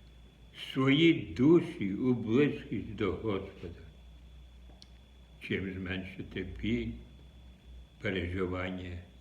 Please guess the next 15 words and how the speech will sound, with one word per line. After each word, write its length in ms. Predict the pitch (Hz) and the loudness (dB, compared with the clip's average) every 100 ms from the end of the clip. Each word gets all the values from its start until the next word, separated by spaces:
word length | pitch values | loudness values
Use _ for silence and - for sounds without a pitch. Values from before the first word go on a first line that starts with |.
| - - | -16 -12
душі 540 | 85 - - 85 78 76 - - - - - - - - - - - - - - - - - - - | -12 -14 -12 -10 -10 -12 -20 -20 -20 -20 -20 -20 -20 -20 -20 -20 -20 -20 -20 -20 -20 -20 -20 -18 -10
від 260 | 98 87 | -8 -8
усіх 360 | - 101 - - | -4 -4 -6 -10
ситуацій 680 | 90 - 98 95 87 - 85 | -12 -8 -6 -4 -6 -8 -10
в 80 | |
житті. 460 | 85 85 85 - - 82 - - - - - - - - - - | -10 -10 -12 -14 -14 -16 -16 -20 -20 -20 -20 -20 -20 -20 -18 -4
Господь 680 | 117 120 - - 107 107 101 - - - | -4 -2 -6 -2 0 0 -2 -12 -18 -6
і 120 | 104 | -4
Дух 360 | 92 98 127 127 - | -2 -2 -2 -4 -8
Святий 480 | - 104 - 107 95 - - - - - | -6 -6 -4 -6 -6 -10 -16 -20 -20 -14
в 60 | - | -10
допомогу. 600 | 87 - 87 85 85 80 - - - - - - - - - - - - - - - - - - - - - - - - - - - - - - - - - - - - | -10 -10 -10 -8 -10 -12 -14 -16 -18 -18 -18 -18 -18 -18 -16 -14 -16 -16 -18 -18 -18 -18 -18 -20 -20 -20 -20 -18 -16 -18 -18 -20 -20 -20 -20 -20 -20 -20 -20 -20 -20 -12
Хай 220 | - 147 | -2 0
Бог 360 | 127 139 104 92 | 0 0 -2 -2
допоможе, 760 | 95 - 98 104 113 101 95 | -6 -6 -8 -4 -4 -6 -8